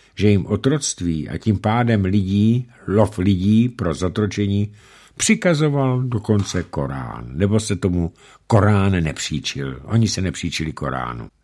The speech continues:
No a jak to tam bylo? No, islám vznikl na přelomu šestého a sedmého století.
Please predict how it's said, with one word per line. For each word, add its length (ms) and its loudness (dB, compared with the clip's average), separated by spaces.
No 360 0
a 360 -6
jak 340 -4
to 120 -2
tam 260 0
bylo? 320 2
No, 300 0
islám 440 2
vznikl 340 0
na 100 2
přelomu 360 0
šestého 380 -2
a 40 0
sedmého 360 -2
století. 580 -4